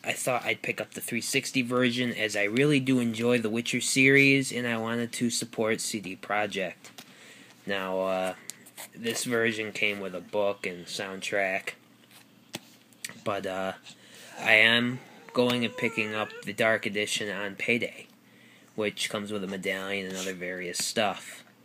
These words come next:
So, very happy I picked this up. You know, it is what it is.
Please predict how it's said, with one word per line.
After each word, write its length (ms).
So, 260
very 280
happy 360
I 60
picked 260
this 220
up. 240
You 140
know, 80
it 120
is 180
what 220
it 200
is. 560